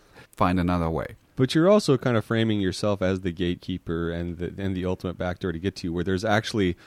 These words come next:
Speaker 2: a whole world of opportunities out there. And it's, I mean, so much of it's relationship based. It's just,
Speaker 1: Yeah.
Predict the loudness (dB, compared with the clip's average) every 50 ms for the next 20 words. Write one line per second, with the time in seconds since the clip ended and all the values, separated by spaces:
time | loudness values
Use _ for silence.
0 | -20 -20 -12 _ -4 2 4 8 8 8 10 10 10 10 10 8 8 6 4 2
1 | 2 0 0 -2 -4 -2 -2 -2 0 0 0 0 -2 -2 -2 -2 -2 -2 -2 -2
2 | -2 -4 -6 -8 -12 -16 -18 -8 _ 4 4 6 6 4 4 2 4 4 4 4
3 | 2 0 -2 -4 -4 -4 -4 -4 -2 -2 -2 -2 -4 -6 -4 -4 -4 -4 -2 -2
4 | 0 0 0 0 -2 -2 -6 -10 -10 -6 -4 0 2 2 2 2